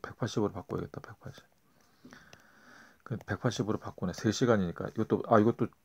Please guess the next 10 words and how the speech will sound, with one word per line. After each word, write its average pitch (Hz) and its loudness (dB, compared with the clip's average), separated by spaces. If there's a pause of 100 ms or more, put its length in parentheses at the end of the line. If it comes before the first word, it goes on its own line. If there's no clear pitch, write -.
(600)
바꿔야, - 0
백팔십. - -6 (1120)
분속이니까 120 4
분속. 95 -4 (240)
세 - -2
시간. 101 2 (400)
백팔십으로 117 -4
바꿔야 - -4
돼. 90 -4 (880)
백팔십. 104 -8